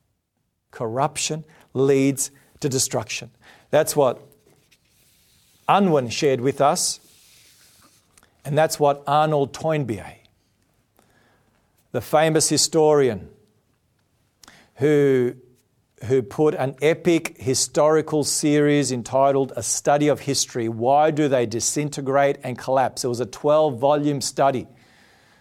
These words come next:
You got the dates up there from nineteen thirty-four to nineteen sixty-one. He is Sir Arnold J. Toynbee,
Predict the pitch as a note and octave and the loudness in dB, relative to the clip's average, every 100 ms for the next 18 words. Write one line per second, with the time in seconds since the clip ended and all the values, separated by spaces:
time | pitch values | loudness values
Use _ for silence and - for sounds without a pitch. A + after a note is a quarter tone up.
0 | _ C3 C#3 C3+ B2+ D3 D3 D3+ C#3+ C#3 | _ -4 -4 -2 0 2 2 2 0 0
1 | B2+ A#2+ B2 B2 C3+ D3+ D3+ D3 C#3 C#3 | -4 -4 -6 -4 -2 -2 -2 -6 -4 -2
2 | C#3 C3 C#3 C#3 C3+ B2 C3 C#3 C3 C3+ | -2 -2 -4 -4 -4 -6 -4 -4 -4 -6
3 | C3+ A#2 - C3 - C#3 B2 A#2+ A2+ A2 | -6 -8 -10 -8 -8 -6 -4 -4 -4 -6
4 | B2 A#2+ A2+ - D#3+ D#3+ D#3 C#3+ C#3+ C#3+ | -6 -4 -4 -2 2 2 2 0 2 2
5 | D3 C#3 C#3 - - - A2 C#3 C3+ C3 | 2 0 -2 -8 -20 -18 -2 2 2 2
6 | - C#3+ C#3+ B2+ A#2 A2+ A2+ | -2 -2 -2 -2 -4 -4 -6